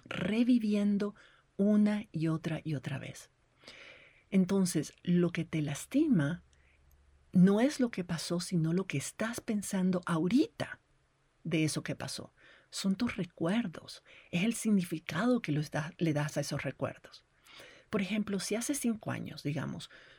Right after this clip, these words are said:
tu pareja te traicionó con otra persona y desde entonces vos no has podido tener otra relación porque pensás que una nueva persona te va a traicionar también,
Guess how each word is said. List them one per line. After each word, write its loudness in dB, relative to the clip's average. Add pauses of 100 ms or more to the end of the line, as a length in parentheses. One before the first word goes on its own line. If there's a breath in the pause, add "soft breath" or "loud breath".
(160 loud breath)
tu 2
pareja -4
te -6
traicionó 0
con -2
otra -4
persona -8 (840)
y 2
desde 6
entonces 2
vos -4
no 6
has 0
podido 0
tener 0
otra -4
relación -2
porque -8
pensás -2
que -2 (460 loud breath)
una 6
nueva 4
persona -2
te -4
va -4
a -4
traicionar -6
también, 4